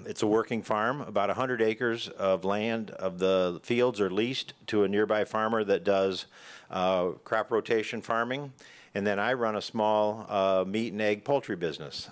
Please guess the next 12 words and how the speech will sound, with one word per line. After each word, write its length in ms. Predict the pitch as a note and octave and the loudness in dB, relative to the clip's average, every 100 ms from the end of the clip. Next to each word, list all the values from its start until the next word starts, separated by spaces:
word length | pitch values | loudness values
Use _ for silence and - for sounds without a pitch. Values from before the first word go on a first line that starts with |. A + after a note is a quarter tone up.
| - | -10
on 120 | F2+ | -6
the 80 | E2 | -4
farm. 360 | F#2+ C#2+ C#2 C2 - - _ _ _ _ _ - - | -4 -4 -4 -10 -20 -20 _ _ _ _ _ -14 -6
And 160 | G2 | -2
I 80 | F2+ | -2
sell 360 | E2+ G2+ F#2 D#2 | -2 0 2 0
eggs 440 | F2 F2+ F2+ - | -4 -8 -10 -10
and 200 | F#2 F2 - - - - - _ - | -8 -8 -12 -20 -20 -20 -20 _ -14
chicken 220 | - B2 A#2+ | -6 -2 0
eggs, 300 | A2 G#2+ F#2+ | 0 0 0
duck 240 | G2+ G2+ | 0 2
eggs, 500 | F#2+ F#2+ F#2 - - | 2 2 -2 -10 -14